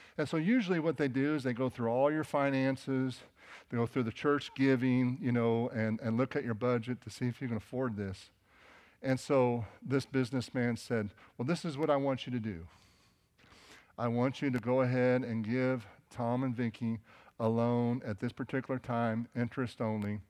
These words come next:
and, uh, see if you can go ahead and make that transition." So the banker said, "Okay." He cleaned off his calendar that day. How many bankers do that?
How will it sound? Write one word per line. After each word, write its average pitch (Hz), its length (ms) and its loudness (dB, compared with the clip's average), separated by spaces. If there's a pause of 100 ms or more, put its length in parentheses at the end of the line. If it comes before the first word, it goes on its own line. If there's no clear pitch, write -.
(1040)
and, 120 380 0
uh, 110 240 0
see 131 320 -2
if - 180 -4 (240)
you 123 100 0
can 127 100 0
go 120 120 2
ahead 120 140 2
and 113 120 0
make 117 180 0
that 117 140 -4
transition." 107 680 -6 (340)
So - 120 -4
the 131 80 0
banker 127 360 -2
said, 117 180 -2
"Okay." 127 420 -2 (300)
He 135 180 -4
cleaned 165 600 -4 (160)
off 143 300 -2
his 127 200 -4
calendar 123 600 -2
that 123 320 -6
day. 113 460 -6 (1500)
How 185 100 -4
many 202 120 -2
bankers 127 400 -2
do 107 180 -8
that? 92 200 -10